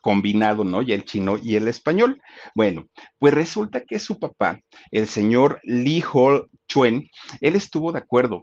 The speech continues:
en que el niño tuviera un nombre, eh, occidental. Él dijo, "Bueno, está bien, no pasa nada, se lo dejamos, y ya si no le gusta, pues, al ratito que se lo cambie", dijo el papá. Bueno, pues, miren, resulta que este señor, el papá justamente de, de Bruce Lee,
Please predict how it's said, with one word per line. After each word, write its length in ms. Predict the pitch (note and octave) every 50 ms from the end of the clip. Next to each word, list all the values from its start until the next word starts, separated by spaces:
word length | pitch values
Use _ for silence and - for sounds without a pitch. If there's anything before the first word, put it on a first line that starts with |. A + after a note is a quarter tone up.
| _ _
en 160 | - F#2+ F#2+
que 100 | F2 -
el 120 | G#2 A2 A#2+
niño 240 | A#2+ A#2+ B2 B2+
tuviera 340 | B2 - G2+ F#2+ F#2+ F#2+ G#2
un 160 | A2 A2+ A2
nombre, 640 | G#2 G2+ G2+ G2+ G2+ G#2 A2 A2 A2+ A2+ A2 - -
eh, 300 | - F#2+ F#2 F2+ F2+ - -
occidental. 760 | F#2+ - - - - B2 B2+ C#3 C#3+ C#3 - F3 C4 B3+ D#4 D#4
Él 140 | A3+ A3
dijo, 240 | A3 C4+ - - E4+
"Bueno, 300 | F#4+ B4 C5+ A4+ G4 D#4+ - - - - _ -
está 260 | - C#3 - - F#3+
bien, 260 | F#3+ F3 D#3 D#3+ E3
no 120 | D#3 D3 -
pasa 240 | - C#3 - -
nada, 240 | A#2 G2+ F2 E2 E2+
se 140 | - - E2+
lo 120 | F2+ G2+
dejamos, 520 | G#2+ A#2+ - - G3 G#3+ A3+ A#3+ B3 B3 - - - - - -
y 100 | A2 A2+
ya 100 | C#3 E3
si 140 | - F#3
no 140 | F3+ F#3+ G#3
le 100 | G#3+ G#3+
gusta, 440 | G#3 A3+ A3+ G#3 - - A3 - -
pues, 140 | - A#2 G#2+
al 100 | G2+ F2+
ratito 360 | G2+ F2+ E2 G#2+ G2+ A2 G#2+
que 120 | - - A2
se 120 | - C#3
lo 200 | C3 C#3+ D3 D3
cambie", 400 | - A#3+ D#4+ C#4 C#4+ A3+ G#3 G#3+ -
dijo 320 | G2 F#2 F#2 - - -
el 100 | A#2 B2
papá. 340 | - D#3 D#3 - C#4 D4 D4+ _ _
Bueno, 400 | - - E2 D#2+ D#2 - - - - - - - - - _ -
pues, 180 | A2 A#2+ A2+
miren, 380 | A#2+ C3 C#3+ C#3+ A#2 E2+ D#2 - _ _ _ _ _ _
resulta 640 | - D#3+ E3 F3 E3+ - A#3 B3 C#4 C#4 - -
que 300 | - - D3+ C3+ C3 C#3+
este 200 | D3+ D3+ - E3+
señor, 580 | D#3+ - D3 C3+ B2+ A2 G2 G2 G2 G2 - -
el 200 | - A2 G2 -
papá 360 | - F2+ - - - A2 A#2
justamente 800 | A#2 - - G#2+ - - B2+ A#2+ G#2+ F#2+ G2 - - A2+ G#2+ - -
de, 280 | - G2 F2 E2+ - -
de 80 | F#2+ F2+
Bruce 400 | F2 G2 A2 A#2 A#2 A2+ A2 G2
Lee, 260 | F2+ G2 G#2 G#2